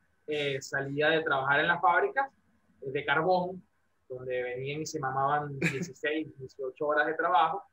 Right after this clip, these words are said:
Speaker 1: y se entretenían con una pelota en un campo helado allá en la Inglaterra. Y bueno, eh, a la audiencia,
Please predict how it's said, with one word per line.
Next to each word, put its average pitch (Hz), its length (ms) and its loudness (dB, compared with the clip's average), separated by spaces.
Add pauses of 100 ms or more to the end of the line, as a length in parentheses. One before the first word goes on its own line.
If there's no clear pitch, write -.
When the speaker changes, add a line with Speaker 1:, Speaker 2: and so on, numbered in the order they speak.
(580)
Speaker 1:
y 135 920 0 (240)
se 147 140 -14
entretenían 131 500 -6
con 131 160 -12
una 127 200 -6
pelota 120 520 0
en 117 160 -16
un 113 80 -20
campo 120 320 -10
helado 117 300 0
allá 107 160 -8
en - 340 -20
la 110 120 -10
Inglaterra. - 640 -8 (680)
Y - 40 -10
bueno, 165 200 2 (380)
eh, 131 760 -2
a 135 160 0
la 139 80 0
audiencia, 175 580 0